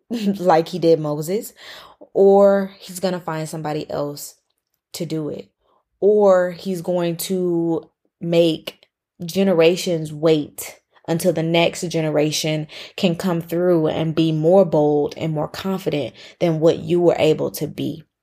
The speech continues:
And so I really just want to reiterate that your calling is much more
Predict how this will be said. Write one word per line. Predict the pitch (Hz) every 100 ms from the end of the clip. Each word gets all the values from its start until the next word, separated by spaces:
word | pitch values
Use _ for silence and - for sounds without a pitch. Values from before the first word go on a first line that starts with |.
| _ _ _ _ _ _ _ _ _
And | 190 175
so | - 170 165
I | - 175
really | 165 196 208 202
just | 180 175 -
want | 160 170 170 -
to | - 180 165 160 160
reiterate | 202 208 175 180 160 151 151
that | 151 156
your | 151
calling | - 180 185 190 190 185
is | - 165
much | 165 190 214 175
more | 170 170 156 151 151